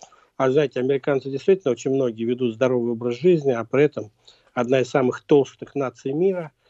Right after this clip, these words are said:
а где огромное количество людей, так сказать, с трудом влазят в самые большие размеры одежды, и огромное количество ателье и магазинов для толстых есть в каждом городе Америки. Хотя я повторяю, что, так сказать, это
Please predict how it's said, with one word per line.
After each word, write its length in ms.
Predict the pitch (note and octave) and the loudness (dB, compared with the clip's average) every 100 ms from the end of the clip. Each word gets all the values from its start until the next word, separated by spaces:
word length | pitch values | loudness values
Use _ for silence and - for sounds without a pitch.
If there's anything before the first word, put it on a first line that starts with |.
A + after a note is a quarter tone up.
| _ _ | _ _
а 120 | C#3 | -6
где 200 | B2 C3+ | -4 0
огромное 360 | C3+ C3+ C3 B2+ | 0 0 0 -2
количество 480 | - C3 B2 - C3 | -2 -4 -6 -8 -4
людей, 440 | B2+ B2 B2+ A#2+ | -4 0 0 0
так 160 | A#2 A#2 | -6 -10
сказать, 200 | - G#2+ | -8 -4
с 40 | |
трудом 360 | - A#2+ C3 A2+ | -2 2 2 2
влазят 340 | A#2+ A2+ A2 _ | 0 0 -4 _
в 60 | - | -4
самые 240 | B2 A#2+ | 0 2
большие 340 | A#2 A#2 - A#2 | 0 -2 -2 -2
размеры 420 | A#2 B2 A#2+ A#2 | -2 -2 -2 -2
одежды, 540 | A#2+ C3+ D3+ B2+ G#2 - _ _ _ _ _ | -2 2 2 0 -8 -16 _ _ _ _ _
и 220 | B2+ A#2+ | 0 2
огромное 420 | A#2+ B2 C#3 B2+ | 0 2 2 2
количество 520 | A#2+ B2+ A#2+ - - A#2 | -2 -4 -6 -10 -10 -10
ателье 580 | - B2 B2 D#3 D3 | -6 -8 -4 -2 0
и 40 | A#2 | -2
магазинов 640 | A#2 A#2 A2+ C3+ C#3 A2 | -4 -4 -2 0 0 0
для 180 | G#2 A#2 | -4 -6
толстых 560 | - C3 A#2 - - - | -2 -2 -2 -6 -18 -8
есть 200 | A#2+ - | -8 -8
в 60 | |
каждом 380 | - B2 A2 A#2 | -4 -2 -2 -6
городе 300 | A#2 A#2 A#2+ | -6 -6 -4
Америки. 360 | D3 G#3 F#3+ - | 2 4 2 -4
Хотя 360 | - - F3+ - - - _ - | -8 -2 -2 -2 -14 -20 _ -4
я 100 | C#3 | -2
повторяю, 560 | C3 - C#3+ D#3 E3 | -2 -4 0 2 0
что, 180 | - C3 | -2 -6
так 140 | A#2 C#3 | -8 -8
сказать, 240 | - G#2+ | -8 -6
это 260 | C3 C3 | -4 -4